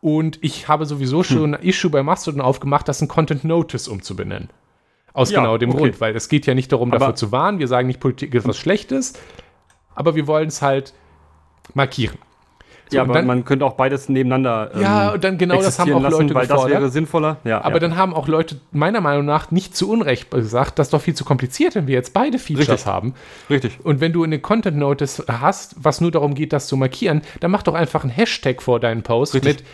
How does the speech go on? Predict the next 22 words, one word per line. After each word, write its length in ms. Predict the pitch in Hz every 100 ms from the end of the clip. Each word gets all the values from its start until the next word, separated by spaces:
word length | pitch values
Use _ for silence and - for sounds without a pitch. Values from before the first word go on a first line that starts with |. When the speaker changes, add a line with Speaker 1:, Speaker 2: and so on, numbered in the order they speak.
| - -
Speaker 1:
Hashtag 340 | 156 156 151
Politik. 460 | - 147 143 226 - - -
Und 140 | 131 123
wenn 100 | 156
ich 100 | -
Speaker 2:
Und 40 |
Speaker 1:
dann 100 | 135
Speaker 2:
genug 120 | 151
Speaker 1:
durchscrolle 320 | 160 - 143 147
und 60 |
Speaker 2:
Zeichen 140 | 143 165
Speaker 1:
sehe, 120 | 156
Speaker 2:
hast 100 | 143
du 60 |
auf 60 | 139
Speaker 1:
Poli- 80 | 139
Speaker 2:
jeden 120 | 131
Fall. 300 | 123 117 101 - _ _ -
Speaker 1:
Genau. 340 | 160 156 107 - - -
Dann 160 | 139
kann 160 | 135
ich, 80 | 180